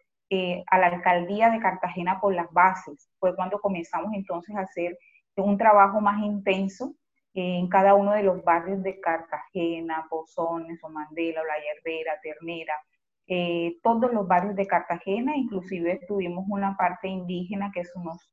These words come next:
se sumó también porque el partido es prácticamente indígena, son resguardos que están acá a nivel de Cartagena.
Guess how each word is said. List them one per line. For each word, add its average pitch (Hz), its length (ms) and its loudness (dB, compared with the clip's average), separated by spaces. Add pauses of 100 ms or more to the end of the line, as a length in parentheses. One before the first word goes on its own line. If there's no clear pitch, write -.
(140)
se 175 200 0
sumó 170 300 -8
también 196 320 0
porque 208 220 -6
el 170 80 -8
partido 165 420 -4
es 196 80 -8
prácticamente 175 640 -8
indígena, 185 520 -8 (300)
son 190 160 0
resguardos 196 560 4
que 202 100 -8
están 170 220 -4
acá 185 220 -2
a 185 60 -2
nivel 175 280 -2
de 170 120 -6
Cartagena. 175 720 -4